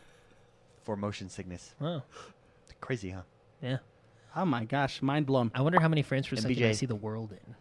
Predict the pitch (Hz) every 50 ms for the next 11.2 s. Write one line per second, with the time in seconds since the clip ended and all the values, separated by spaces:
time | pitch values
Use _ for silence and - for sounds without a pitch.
0 | - - 143 - 131 117 113 110 110 117 113 113 113 110 - 113 113 123 147 -
1 | 127 - - 131 135 139 - - 123 117 117 165 262 - - - - - - -
2 | - - - - - - - - _ - - - 110 127 139 156 165 156 110 110
3 | 107 - - - 107 - 110 107 104 101 95 - 98 95 92 92 - 98 92 87
4 | 87 87 90 87 - - 156 - 226 254 - - 123 120 127 196 208 - - 147
5 | 120 117 117 - - - - - - - - _ - - _ - - - - -
6 | - - - - - - - - - - - - 151 160 135 139 170 202 220 -
7 | 165 202 240 233 202 202 151 165 185 170 151 151 147 147 143 143 139 123 127 123
8 | 123 - 131 113 107 - 131 113 - 113 104 107 107 - - 113 110 - - -
9 | - - - 185 185 - - - 202 190 147 180 190 - - - 226 208 196 196
10 | 180 180 180 - - - 160 175 175 - - - - 165 185 - - 175 180 180
11 | 185 190 185